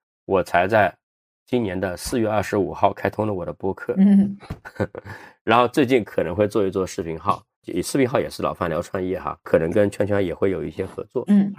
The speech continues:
Speaker 1: 好啊，圈圈，感谢感谢啊，你跟大家打个招呼呗。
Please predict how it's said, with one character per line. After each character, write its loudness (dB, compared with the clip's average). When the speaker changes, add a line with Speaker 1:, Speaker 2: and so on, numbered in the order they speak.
Speaker 1:
好 4
啊， 8
圈 -18
圈， 2
感 2
谢 0
感 0
谢 0
啊， 2
你 -2
跟 -2
大 2
家 2
打 -2
个 -2
招 -2
呼 -6
呗。 -8